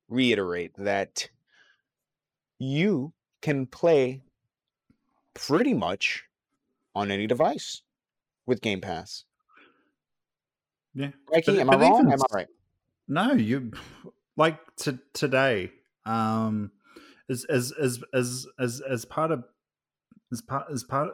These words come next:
Speaker 2: as part of Game Pass, like, you've, you've got, like, these, like, daily, weekly, monthly, uh, reward things that you can turn in, uh, each time you play, play, play,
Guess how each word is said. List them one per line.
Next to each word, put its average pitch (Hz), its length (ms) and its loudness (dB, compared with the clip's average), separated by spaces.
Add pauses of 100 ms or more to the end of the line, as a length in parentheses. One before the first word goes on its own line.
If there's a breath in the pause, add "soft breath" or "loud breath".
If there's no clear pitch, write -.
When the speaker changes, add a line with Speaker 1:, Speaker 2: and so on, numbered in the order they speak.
Speaker 2:
as 135 140 -12
part 139 280 -4
of 123 140 -8
Game 107 260 -2
Pass, 98 360 -4
like, 104 120 -8 (500)
you've, 120 220 -6 (100)
you've 123 160 -8
got, 160 180 0
like, 123 380 0
these, 107 540 -2
like, 98 340 -4
daily, 101 580 -2
weekly, 98 580 -4
monthly, 95 880 -6 (800 soft breath)
uh, 92 440 -4
reward 101 540 4 (1200)
things 110 300 2
that 104 100 -4
you 95 80 -8
can 101 180 -2
turn 110 340 0
in, 92 340 0 (400)
uh, 98 320 -4
each 101 260 -8
time 95 260 -8
you 90 100 -8
play, - 240 -10 (140)
play, 104 240 -4
play, 104 480 -6